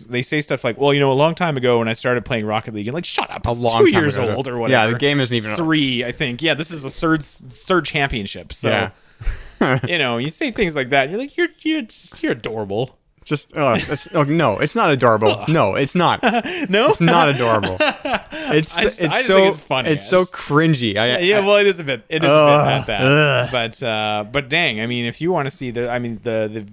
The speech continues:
Speaker 1: the, the V O Ds are gonna be all up over Twitch or YouTube or whatever, and it's
Speaker 2: Yeah.
Speaker 1: it is, it's fun to watch, and even if you don't play a lot of Rocket League, it's a very easy game to spectate and figure
Speaker 2: Well,
Speaker 1: out
Speaker 2: that's
Speaker 1: what's
Speaker 2: what I was
Speaker 1: going
Speaker 2: gonna
Speaker 1: on.
Speaker 2: say, is Rocket League is probably one of the easier games to, to know what's going on because it's
Speaker 1: Yeah.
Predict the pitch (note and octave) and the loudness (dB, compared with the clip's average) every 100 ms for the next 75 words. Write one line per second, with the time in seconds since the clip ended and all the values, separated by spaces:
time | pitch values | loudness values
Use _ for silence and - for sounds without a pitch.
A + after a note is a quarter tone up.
0 | - A2 G#2 G#2+ F3 D#3+ C3 B2 C3 C#3 | -14 -8 -6 -4 2 2 2 -2 -4 -4
1 | B2+ A#2 A2+ A2 A2 A2 G#2 A2 G#2 G#2 | -6 -6 -4 -2 0 -2 -2 -4 -4 -8
2 | A2+ G#2 - G2 G#2 - G#2 G2 G2+ G#2 | -8 -8 -8 -8 -8 -8 -8 -6 -4 -4
3 | G2+ G2 G2 F#2 F#2+ - - - _ - | -6 -8 -8 -10 -14 -16 -20 -20 _ -4
4 | A2+ G2+ G#2 F3 E3 D3 D3 F3+ F#3 C#3+ | -2 -2 -4 -6 -8 -8 -4 -2 0 0
5 | D3 E3 - C#3+ D#3 D3+ D3 D3+ E3 D#3 | 2 0 -2 -8 -8 -4 -4 -2 0 2
6 | D3+ B2 D3 D#3+ A#2 A2 G#2 G#2 C#3+ A#2+ | 2 4 2 0 -4 -8 -8 -4 -4 -2
7 | C#3 C3 G#2+ A2+ A#2 A#2+ A2 - - B2 | -8 -10 -8 -6 -6 -6 -10 -8 -6 -8
8 | - G#2 F#2 F#2+ - A#2 D3+ E3 G#3+ G3 | -6 -10 -8 -10 -8 2 4 4 0 2
9 | E3+ E3+ D3+ B2+ - C#3+ A2 A2 C3+ D#3 | 2 2 0 0 0 2 2 2 2 2
10 | C#3 B2+ - B2+ A#2+ A#2 A#2+ A2+ A#2 B2 | 0 0 2 2 4 2 2 0 0 0
11 | A#2 A2+ A2+ A2+ A2+ - A2+ G#2 - - | 0 0 0 0 -4 -2 -2 -2 -4 -4
12 | A2+ A#2+ A#2+ A#2 - A2 G2+ A2 A2+ G2 | -2 0 0 0 -2 -4 -2 0 0 -2
13 | G2 - G#2 G#2+ A#2 | -2 0 0 -2 -6